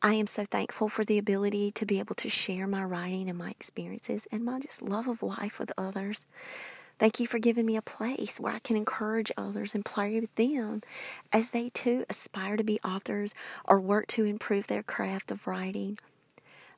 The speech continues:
I ask that you give us continued dreams, visions, and hope for the future in this work that is before all of us.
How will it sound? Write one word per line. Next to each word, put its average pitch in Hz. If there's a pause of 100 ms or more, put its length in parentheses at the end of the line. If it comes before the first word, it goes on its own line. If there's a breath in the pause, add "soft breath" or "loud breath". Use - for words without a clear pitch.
(120)
I 202
ask 208
that -
you 208
give 202
us 196
continued 208
dreams, 190 (540 soft breath)
visions, 196 (480 loud breath)
and 196
hope -
for 202
the 196
future -
in 190
this -
work 190 (480 loud breath)
that 196
is 190
before 190
all 185
of 185
us. 196